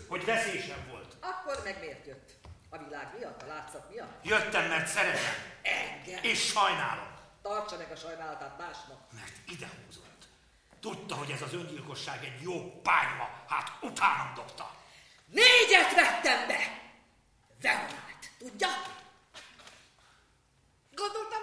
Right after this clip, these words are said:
Speaker 2: ha sikerül az öngyilkosság, az, az se baj, meg nem sikerül, akkor egy jó alvás lesz belőle legalább.
Speaker 1: Hát én most elmegyek egy kicsit járkálni, maga nyugodjon meg.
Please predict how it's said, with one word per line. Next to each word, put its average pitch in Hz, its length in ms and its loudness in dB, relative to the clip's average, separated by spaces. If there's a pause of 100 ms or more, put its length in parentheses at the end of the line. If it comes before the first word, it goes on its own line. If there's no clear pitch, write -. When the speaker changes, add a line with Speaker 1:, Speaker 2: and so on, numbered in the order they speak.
Speaker 2:
ha 453 220 -8
sikerül 392 500 -10 (580)
az 294 120 -12
öngyilkosság, 262 880 -8 (240)
az, 185 100 -14 (220)
az 185 100 -14 (100)
se 135 80 -18
baj, 262 280 -10
meg 196 160 -14
nem 233 180 -12
sikerül, 196 320 -8 (260)
akkor 220 240 -6
egy 196 120 -6
jó 180 200 -4
alvás 160 360 -8
lesz 139 160 -14
belőle 139 260 -12
legalább. 127 440 -16 (1200)
Speaker 1:
Hát - 400 -10
én 120 220 -8
most - 260 -12
elmegyek 113 480 -10
egy - 100 -16
kicsit - 360 -14
járkálni, 110 680 -6
maga - 220 -16 (360)
nyugodjon - 540 -16
meg. - 200 -20